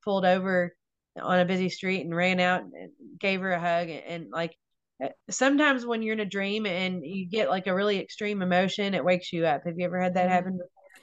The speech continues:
Speaker 1: So that's
Speaker 2: Yeah.
Speaker 1: what happened. Like, I instantly woke up and started crying. It, like, it's, it's terrible. And it's almost traumatic 'cause you feel like
Speaker 2: Yeah.
Speaker 1: you lose them all over again because they were there and then they're gone again. So it's just
Speaker 2: Yeah.
Speaker 1: really hard. It's not something,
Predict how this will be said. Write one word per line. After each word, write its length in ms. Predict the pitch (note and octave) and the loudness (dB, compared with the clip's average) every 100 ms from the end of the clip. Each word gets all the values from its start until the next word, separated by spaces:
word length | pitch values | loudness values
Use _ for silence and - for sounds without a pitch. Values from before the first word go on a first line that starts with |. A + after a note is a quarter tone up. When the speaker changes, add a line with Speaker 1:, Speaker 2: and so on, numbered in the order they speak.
| _ _ _ _ | _ _ _ _
Speaker 1:
So 180 | - G3+ | 0 4
that's 100 | G#3 | 8
Speaker 2:
Yeah. 160 | A3+ | 8
Speaker 1:
what 100 | G3+ | 6
happened. 380 | G3 F#3 F#3+ F#3 | 2 -2 -2 -6
Like, 220 | F3+ F3+ | -4 -2
I 120 | G3+ F3 | -2 -2
instantly 480 | G#3 F#3 G3+ F3 | -2 -4 -4 -2
woke 280 | F#3 F3 F3+ | 4 4 6
up 180 | F3 E3+ | 4 2
and 100 | E3+ | -2
started 300 | - E3 D#3+ | -2 -2 0
crying. 380 | - D#3 D#3 D3 | -2 -2 -2 -6
It, 100 | - F2 | -8 -4
like, 180 | D#3+ D#3+ | -2 -2
it's, 480 | - E3+ - - - _ _ _ _ _ _ _ - | 0 0 -2 -14 -16 _ _ _ _ _ _ _ 0
it's 220 | F#3 F#3+ | 2 2
terrible. 500 | - G3+ A#3 A#3+ F3+ | 2 4 6 6 6
And 100 | F3 | 4
it's 140 | F#3 G#3+ | 2 0
almost 360 | A3 B3+ A#3+ | 2 0 -2
traumatic 460 | - F#3+ F#3 G#3+ - | -4 0 2 2 0
'cause 140 | G3+ | -6
you 120 | F#3+ | -6
feel 120 | - G#3 | -4 -2
like 120 | G#3+ | -2
Speaker 2:
Yeah. 60 | F#3+ | -4
Speaker 1:
you 100 | F3+ | -2
lose 220 | F#3 F#3+ | -2 -2
them 140 | F#3+ | 0
all 180 | F3+ F3+ | 4 6
over 220 | F3 F#3 | 4 4
again 460 | E3+ D#3+ D#3+ D#3+ D#3 - F#3 | 0 0 -2 -4 -8 -6 -4
because 280 | F#3+ F#3+ F3 | -2 -2 0
they 140 | F#3 | 2
were 140 | F3+ | 2
there 220 | F3+ F3+ F#3 | 2 2 2
and 100 | F3+ | -2
then 120 | F3 | -6
they're 160 | F3 | -4
gone 240 | E3+ F3+ F#3 | -2 -2 -2
again. 400 | D#3+ D3 D3 D#3+ _ _ _ _ _ _ | -6 -8 -12 -18 _ _ _ _ _ _
So 200 | - G#3 | 0 4
it's 180 | G3 G3 | 4 4
just 180 | B3 - | 0 0
Speaker 2:
Yeah. 60 | F#3+ | 4
Speaker 1:
really 260 | F#3+ F3+ | 6 6
hard. 300 | E3+ E3+ F3 | 4 2 0
It's 180 | F#3 - | -2 -2
not 260 | A3 G3 - | 0 0 -2
something, 680 | - G3+ F#3 G3 G3 F#3+ | -4 -2 0 -2 -2 -6